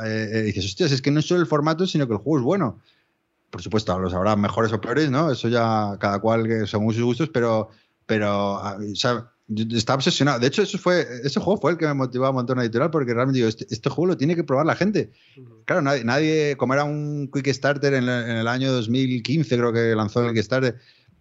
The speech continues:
Speaker 1: que todavía no, un juego pequeño de cartas, o sea, que no es tan visual ni tan atractivo y tal, no, no lo conocía nadie. Y yo no sé por qué llegué a él y me flipó y, y me obsesioné con él. Y yo, "Pues esto es una maravilla, ¿no? De, de formato".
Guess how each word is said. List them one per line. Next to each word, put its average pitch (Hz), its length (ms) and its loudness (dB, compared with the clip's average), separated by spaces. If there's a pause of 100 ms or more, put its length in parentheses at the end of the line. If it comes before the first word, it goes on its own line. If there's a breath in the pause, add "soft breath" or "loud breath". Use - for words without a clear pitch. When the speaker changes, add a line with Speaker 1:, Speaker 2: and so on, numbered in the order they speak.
(140)
Speaker 1:
que - 100 -4
todavía 113 300 2
no, 120 480 -2
un 117 140 2
juego 117 300 0
pequeño 120 420 0
de 113 120 0
cartas, 120 220 0
o - 20 -6
sea, 110 160 0
que 98 100 -6
no 107 100 -4
es 107 80 -4
tan 104 200 0
visual 117 480 0
ni 104 100 0
tan 107 300 0
atractivo 107 500 0
y - 20 -4
tal, 123 200 2 (440)
no, 98 180 -8
no 107 160 2
lo 117 80 4
conocía 117 280 2
nadie. 135 400 2 (440 soft breath)
Y 107 120 -4
yo 110 100 0
no 113 80 -2
sé - 140 0
por 101 160 -4
qué 117 160 2
llegué 95 320 -2
a 104 200 4
él 143 280 2 (120)
y 107 120 -6
me 98 100 -4
flipó 123 540 0
y, 117 80 -2
y 104 240 0
me 104 60 4
obsesioné 98 460 0
con 131 120 2
él. 107 80 0
Y 101 40 0
yo, 95 80 -2
"Pues 95 140 -4
esto - 160 -14
es 107 140 -4
una 135 100 2
maravilla, 139 380 0
¿no? 170 160 2
De, 135 160 2
de 110 180 0
formato". 117 480 0